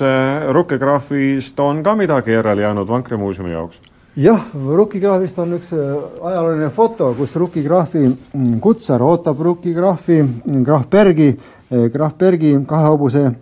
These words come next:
Speaker 2: kalessis. See on selline foto ja see on täiesti olemas. Väga uhke ja stiilne sõiduk on see, see kaless, nii et ja, ja väga uhkelt ja stiilselt on riides ka, äh, Krahvi kutsar.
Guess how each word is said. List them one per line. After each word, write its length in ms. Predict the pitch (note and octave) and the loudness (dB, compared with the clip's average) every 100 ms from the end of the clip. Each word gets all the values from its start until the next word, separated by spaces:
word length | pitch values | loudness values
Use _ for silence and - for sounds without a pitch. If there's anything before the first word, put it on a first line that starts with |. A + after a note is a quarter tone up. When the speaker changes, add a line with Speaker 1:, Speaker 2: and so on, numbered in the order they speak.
| _ _ - | _ _ -4
Speaker 2:
kalessis. 640 | D#3+ D#3+ F#3+ - A#2+ - _ _ _ _ - | 2 6 4 2 -8 -12 _ _ _ _ -12
See 180 | A#2+ A2 | -8 -4
on 60 | B2+ | -4
selline 300 | D3+ D3 B2 | -2 -2 0
foto 340 | E3+ E3+ A#2+ | 0 0 -2
ja 140 | G#2+ G#2 | -2 -2
see 120 | C#3+ | -2
on 160 | C#3 C3+ - - _ _ - | -4 -6 -12 -20 _ _ -16
täiesti 380 | C3+ D3+ - F3+ | -10 -10 -4 4
olemas. 520 | F3 B2 F#2 F2 - - - _ - | 4 4 -2 -14 -20 -20 -20 _ -6
Väga 240 | C#3 B2+ C3 | -2 0 2
uhke 280 | D3+ D3 B2+ | 0 0 0
ja 120 | A#2 | 0
stiilne 340 | A#2 D3 B2+ | 0 2 2
sõiduk 500 | A#2 D#3 C#3+ A#2 - C#3 | 2 2 2 0 -4 -6
on 140 | B2 | -2
see, 320 | A2+ A2 A2+ A#2 | -2 -2 -4 -8
see 160 | B2 B2+ | -8 -2
kaless, 460 | A#2 B2+ B2 - A#2+ | 2 2 2 -2 -4
nii 140 | A#2 | -4
et 220 | A2+ - _ - - _ - | -4 -12 _ -20 -20 _ -6
ja, 320 | A#2+ A#2 A2+ | 0 2 2
ja 260 | C3+ A2+ A2+ | 0 0 0
väga 260 | A#2 C#3 B2+ B2 - _ | 0 2 2 2 -2 _
uhkelt 400 | C#3 C3+ - A2+ | -2 -2 -2 -4
ja 60 | A#2 | -4
stiilselt 380 | - C3+ A2+ A2+ | 0 0 0 -2
on 120 | G2 | 2
riides 240 | A#2+ A2+ - | 4 4 0
ka, 100 | G2 | -10
äh, 720 | F#2+ - A2 G#2 G#2+ G2+ G#2 | -10 -14 -12 -8 -8 -8 -8
Krahvi 340 | G#2+ B2 A#2 A2 | -2 0 0 0
kutsar. 340 | A2+ A2+ F2+ | -2 -2 -10